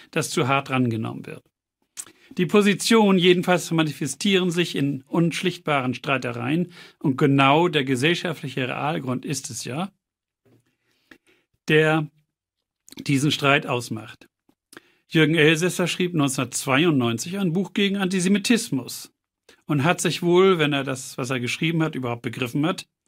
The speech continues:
man weiß ja nie, irgendwann gedacht, was wäre, wenn wir uns mal des Antisemitismus annehmen und das nicht Nazis überlassen.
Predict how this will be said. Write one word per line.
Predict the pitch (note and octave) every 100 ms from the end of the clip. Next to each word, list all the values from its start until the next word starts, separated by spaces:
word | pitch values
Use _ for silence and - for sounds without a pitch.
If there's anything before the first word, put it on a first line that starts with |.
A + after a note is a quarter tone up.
| _ -
man | A#2
weiß | A2 G#2+
ja | -
nie, | A2 A#2+ D#3 - _ _ - - - - - - - - - -
irgendwann | E3 F3+ E3 E3
gedacht, | D3 C3 D#3+ E3+ - -
was | D3 -
wäre, | D#3+ F#3+ F3+ F#3
wenn | D3+ D3+
wir | D#3
uns | C3+ -
mal | D3+ C#3
des | C3 A#2
Antisemitismus | B2+ C3 A#2+ B2 B2 A#3 F#3 D#3
annehmen | G#3+ G3+ F#3+ G3 G3 G3
und | C4+ D3
das | D#3 C3
nicht | F3 -
Nazis | A3 F3+ - A2+ -
überlassen. | A#2+ A#2 A#2 -